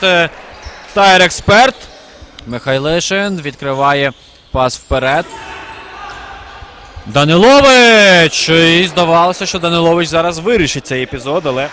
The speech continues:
завадив йому. І дивимося за цей епізод. А є,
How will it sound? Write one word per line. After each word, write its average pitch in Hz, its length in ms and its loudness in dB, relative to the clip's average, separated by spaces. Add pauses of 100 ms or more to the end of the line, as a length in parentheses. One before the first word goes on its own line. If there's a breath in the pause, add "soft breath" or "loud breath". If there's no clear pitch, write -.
(1300)
завадив 180 640 2
йому. 175 340 -2 (3500)
І 139 180 -6
дивимося 147 460 -2
за 135 60 -8
цей 160 120 -2
епізод. 180 420 0
А 175 80 4
є, 160 260 4